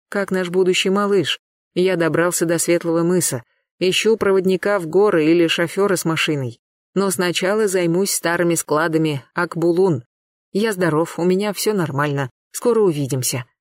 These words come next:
Обнимаю тебя. Твой Юра».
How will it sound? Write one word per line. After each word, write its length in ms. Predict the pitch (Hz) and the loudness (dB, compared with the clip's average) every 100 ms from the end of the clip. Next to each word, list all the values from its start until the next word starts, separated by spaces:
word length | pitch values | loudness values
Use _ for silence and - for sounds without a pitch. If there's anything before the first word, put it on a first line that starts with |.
| - | -8
Обнимаю 560 | 180 170 190 185 202 185 | -4 0 2 2 0 0
тебя. 400 | 170 151 120 - _ _ _ - | 0 0 -2 -8 _ _ _ -6
Твой 320 | 165 170 143 - | 0 0 0 -4
Юра». 480 | 160 170 165 120 | -2 0 0 -2